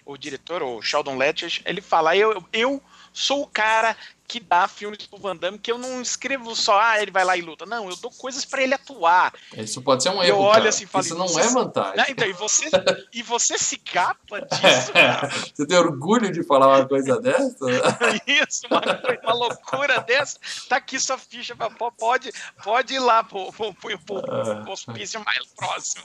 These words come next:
Speaker 2: <laughs> Muito bem, então vamos falar do próprio Jean-Claude Van Damme, o, o terceiro maior ator de todos os tempos, quando a gente fala especificamente de heróis de ação, de filmes genéricos, desse tipo de coisa. Ele ainda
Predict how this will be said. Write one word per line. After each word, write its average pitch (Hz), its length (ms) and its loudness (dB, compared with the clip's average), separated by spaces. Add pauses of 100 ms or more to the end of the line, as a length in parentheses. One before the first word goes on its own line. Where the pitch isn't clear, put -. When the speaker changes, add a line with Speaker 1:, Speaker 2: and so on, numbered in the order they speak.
Speaker 2:
<laughs> - 960 -2
Muito 269 260 6
bem, 254 240 6
então 269 160 4
vamos 302 260 6
falar 190 260 10
do 240 200 4
próprio 151 680 6
Jean-Claude 147 520 2
Van 131 160 2
Damme, 117 380 -6 (380)
o, 175 840 6 (140)
o 208 120 0
terceiro 170 560 4
maior 131 300 6
ator 123 300 2
de 120 100 -6
todos 120 200 -2
os 117 60 -10
tempos, 123 420 -4 (120)
quando 135 220 4
a 131 60 4
gente 127 220 -2
fala 120 340 2
especificamente 123 840 -4
de 123 80 -4
heróis 113 240 -2
de 117 80 -2
ação, 117 280 -4
de 110 100 -10
filmes 113 260 -10
genéricos, 107 560 -6
desse 110 160 -8
tipo - 180 -14
de 110 80 -8
coisa. - 320 -16 (680)
Ele 285 440 4
ainda 302 720 2